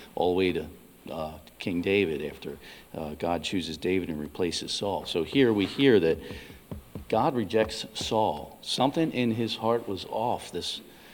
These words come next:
perhaps it's his stubbornness, lack of surrender, lack of humility. It's his pride. So,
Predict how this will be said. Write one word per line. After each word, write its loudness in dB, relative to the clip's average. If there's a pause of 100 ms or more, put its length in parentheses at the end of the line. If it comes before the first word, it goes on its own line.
(400)
perhaps 6
it's 0
his -2
stubbornness, 0 (1400)
lack 6
of 0
surrender, 4 (220)
lack 4
of -4
humility. 0 (100)
It's -6
his 0
pride. -2 (1120)
So, 6